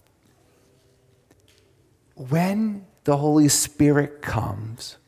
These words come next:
what comes with the Holy Spirit? Power, guidance, all things, conviction.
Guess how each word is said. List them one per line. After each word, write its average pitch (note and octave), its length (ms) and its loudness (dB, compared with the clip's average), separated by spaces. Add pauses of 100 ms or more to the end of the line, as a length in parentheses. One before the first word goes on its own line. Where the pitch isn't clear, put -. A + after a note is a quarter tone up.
(320)
what E3 260 -8
comes F#3 480 -4
with A2 160 -4
the G#2 100 -2
Holy G2 300 -8
Spirit? - 480 -12 (1600)
Power, F#2 540 -2 (920)
guidance, G#2 840 -2 (1700)
all C3 220 4
things, F#3 640 0
conviction. B2+ 800 0